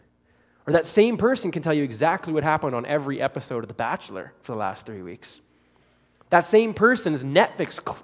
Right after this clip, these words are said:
queue is probably a couple hours long every day.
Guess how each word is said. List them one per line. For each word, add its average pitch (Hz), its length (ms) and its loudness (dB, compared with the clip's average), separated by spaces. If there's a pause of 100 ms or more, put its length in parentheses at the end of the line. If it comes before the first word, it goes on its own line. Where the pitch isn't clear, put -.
queue 160 440 0 (220)
is 147 80 -4
probably 208 300 10
a 160 40 8
couple - 320 6
hours 175 440 6
long 170 420 4 (400)
every 117 300 -4
day. - 320 -8